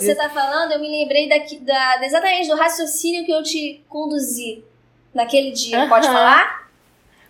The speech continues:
Speaker 2: Pode? Então é isso, gente.
Speaker 1: Você tava
Speaker 2: Essas
Speaker 1: saindo
Speaker 2: sete
Speaker 1: do
Speaker 2: ouvintes aí.
Speaker 1: consultório, você tava saindo do consultório, e aí eu falei assim pra você, "Mari, imagina um atleta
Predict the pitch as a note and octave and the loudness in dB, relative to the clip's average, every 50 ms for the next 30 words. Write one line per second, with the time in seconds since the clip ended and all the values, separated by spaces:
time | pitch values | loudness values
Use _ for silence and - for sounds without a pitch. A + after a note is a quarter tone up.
0 | _ - A#3 G#3+ F#3+ F#3+ A3+ D#4 B4 A#4+ A#4+ B4+ A#4+ F#4+ A3+ A3 F#3+ F3+ F3+ F#3 | _ 2 4 4 6 4 2 2 2 0 0 0 2 2 2 2 2 0 -2 -4
1 | - - - - - - A#4+ - F4+ A#4+ C5 B4 A#4 B4+ C5+ A#4+ - F4+ C4 C4 | -6 -8 -10 -10 -12 -10 -6 -4 -4 -2 -2 -2 -2 0 -2 -2 0 0 2 4
2 | C4 C4 D4+ D4+ C#4+ D4 D#4+ D#4 D#4 - E4+ D#4 D#4 E4 D#4+ D#4+ F4+ D#4 D#4+ C#4+ | 6 6 6 6 6 4 4 4 4 4 6 6 6 6 4 4 2 2 2 2
3 | D#4 D4+ C#4+ D4 C#4+ B3+ C#4+ B3 A#3 D4+ D4+ G#3+ A3 A3+ A3+ D4+ C#4 B3 A#3+ A#3 | 2 2 2 2 2 0 -2 0 2 4 6 6 8 8 8 6 6 4 0 -6
4 | A3 - - - _ _ _ _ - - - B3+ C4 C4 - C#4 C4 C4 C4 B3+ | -10 -12 -14 -20 _ _ _ _ -12 -6 -4 -4 -4 -4 -6 -10 -10 -10 -10 -10
5 | B3+ B3+ - - D4 D4 D4+ D4 C#4 C4+ A#3 B3+ C4 C4 C4 C4+ C#4 C4+ C#4+ C#4 | -10 -8 -4 0 2 4 6 4 4 2 0 -2 -2 -2 0 -2 -2 -2 -4 -2
6 | C4+ C#4 C4+ - C#4 C4 B3+ C4 B3+ B3 A#3+ A#3 - - - - A3 - A#3 B3+ | -2 -2 -2 -4 -6 -8 -12 -12 -12 -12 -10 -8 -8 -6 -6 -6 -6 -4 0 4
7 | C#4+ D4+ D#4+ D4+ C4 G#3+ - - G#3 - - - - _ - _ _ - C#4 D4 | 4 6 6 6 4 2 0 -2 -8 -14 -20 -20 -20 _ -20 _ _ -6 -2 0
8 | D4+ D4+ E4+ G4 G#4 G4+ F#4+ F4 E4+ E4+ - D4 C4 B3+ B3+ C4 C4 A#3+ A#3+ B3+ | 0 0 0 0 0 2 4 4 2 2 0 -2 -2 0 0 2 2 2 2 0
9 | B3 - A3+ G3 - - - | -4 -4 -4 -4 -4 -6 -10